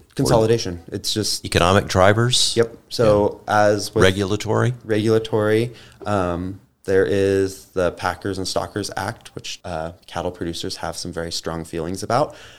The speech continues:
Speaker 1: Um, and most would tell you that it's not being enforced. I would tend to probably agree.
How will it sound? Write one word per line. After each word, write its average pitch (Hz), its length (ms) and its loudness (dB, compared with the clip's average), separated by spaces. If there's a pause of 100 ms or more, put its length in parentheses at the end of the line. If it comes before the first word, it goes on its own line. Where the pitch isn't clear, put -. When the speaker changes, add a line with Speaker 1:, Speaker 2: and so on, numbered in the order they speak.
(140)
Speaker 1:
Um, 80 420 -6 (100)
and 85 520 -4 (680)
most 85 420 -4
would 90 120 -4
tell 82 140 -6
you 85 100 -4
that 87 140 0
it's 85 180 -6
not 82 380 -6
being 80 220 -8
enforced. 85 680 -4 (260)
I - 140 -16
would 76 240 -10 (320)
tend 73 300 -14
to 78 40 -12
probably 78 400 -8
agree. 82 520 -10